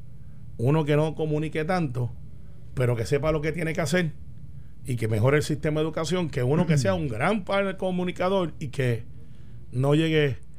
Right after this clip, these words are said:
donde tienen que llegar los recursos, que es a los niños. No es ni a los maestros, es a los niños y a las niñas, obviamente.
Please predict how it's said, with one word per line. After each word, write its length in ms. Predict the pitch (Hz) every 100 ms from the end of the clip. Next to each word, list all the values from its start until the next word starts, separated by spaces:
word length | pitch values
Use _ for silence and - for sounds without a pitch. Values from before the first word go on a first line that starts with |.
| - - -
donde 220 | 143 135
tienen 180 | 123 139
que 80 | 143
llegar 140 | 143
los 80 | 147
recursos, 340 | 151 175 143
que 80 | 135
es 60 | 147
a 60 |
los 120 | 160 139
niños. 580 | 139 156 156 139 101 82 - - - - - - -
No 120 | 139
es 40 |
ni 40 | 226
a 80 | 240
los 120 | 233
maestros, 560 | 208 226 226 180 170 165 - - - - - -
es 100 | 127
a 100 | 156
los 140 | 165 143
niños 840 | 139 147 156 151 143 104 78 - - - - - - -
y 60 | 127
a 60 |
las 120 | 123
niñas, 300 | 110 143 107 87
obviamente. 440 | 104 113 90 -